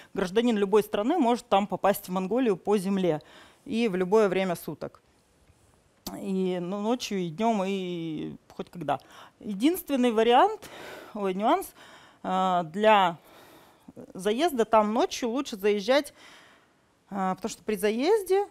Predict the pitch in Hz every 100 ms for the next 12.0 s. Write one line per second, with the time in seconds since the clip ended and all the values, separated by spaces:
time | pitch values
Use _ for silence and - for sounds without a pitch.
0 | - 233 208 202 202 202 247 339 330 269
1 | 247 220 226 226 208 - 202 190 175 _
2 | _ _ - 214 202 180 175 185 170 -
3 | 202 - 233 - 440 - 262 - 220 208
4 | 208 190 - 180 170 - _ - _ _
5 | - 226 294 - - 233 214 - 202 214
6 | 208 226 196 196 170 - 202 196 214 247
7 | 254 226 220 - - 262 - 294 - 226
8 | 233 233 220 220 196 269 226 220 180 -
9 | _ _ _ 202 233 226 202 - 196 185
10 | 160 _ _ _ _ _ _ _ _ _
11 | - - 208 185 226 214 381 381 220 175